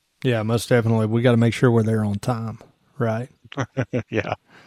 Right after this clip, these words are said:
Speaker 1: So Groover, out of two A Division Two, Groover defeats Rawls forty-nine to six. Uh, Clarendon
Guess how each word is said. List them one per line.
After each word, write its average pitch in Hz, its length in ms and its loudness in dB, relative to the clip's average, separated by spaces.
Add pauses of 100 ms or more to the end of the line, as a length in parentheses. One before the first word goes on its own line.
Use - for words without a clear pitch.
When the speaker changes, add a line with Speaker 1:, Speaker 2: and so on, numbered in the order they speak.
(120)
Speaker 1:
So 147 180 0
Groover, 143 720 4
out 143 220 2
of 131 340 0 (180)
two 190 220 4
A 170 100 4
Division 151 380 4
Two, 160 260 4
Groover 143 360 4
defeats 139 380 0
Rawls 131 560 0
forty-nine 135 680 2
to 120 80 -2
six. 135 580 0
Uh, 123 520 0 (960)
Clarendon 127 760 2